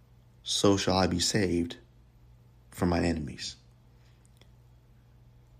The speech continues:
You know, you think about David in the midst of being delivered from Saul. He said, "Who, who's my fortress?"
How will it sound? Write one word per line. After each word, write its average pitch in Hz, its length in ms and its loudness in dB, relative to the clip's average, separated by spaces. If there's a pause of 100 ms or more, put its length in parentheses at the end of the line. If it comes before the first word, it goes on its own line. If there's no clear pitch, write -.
(1040)
You 104 80 4
know, 98 100 4
you 95 140 2
think 113 180 2
about 98 460 0 (1040)
David 90 460 2 (1200)
in 95 100 2
the 87 80 4
midst 95 320 4
of 87 300 4
being 95 200 4
delivered 90 360 4
from 82 200 -4
Saul. 80 500 2 (2000)
He 107 100 -4
said, 95 160 4
"Who, 123 240 4
who's 147 240 6
my 139 140 0
fortress?" 151 600 -2